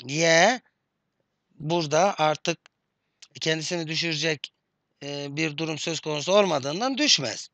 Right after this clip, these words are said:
Ebiya da düşer. Ebiya. Peki devam edelim. Ebi'u. Burada ye düşer mi? Hayır. İçtimai sakineyin yok. Enti çekiminde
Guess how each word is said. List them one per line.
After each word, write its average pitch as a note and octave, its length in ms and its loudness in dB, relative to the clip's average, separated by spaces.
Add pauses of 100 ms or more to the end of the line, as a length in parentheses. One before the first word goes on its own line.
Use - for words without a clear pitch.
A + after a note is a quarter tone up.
(880)
Ebiya E3+ 300 6 (160)
da A#3+ 320 6
düşer. G3 420 2 (640)
Ebiya. C#3+ 600 0 (260)
Peki F#3 280 2
devam A3+ 300 8
edelim. F3 420 2 (3750)
Ebi'u. E3 920 6 (400)
Burada F3 300 6
ye F#3 340 8
düşer E3 280 2
mi? G3+ 100 -4
Hayır. E3+ 360 2
İçtimai D#3+ 420 0
sakineyin E3 720 0
yok. D3+ 240 -2 (420)
Enti F3+ 320 4
çekiminde D#3 680 0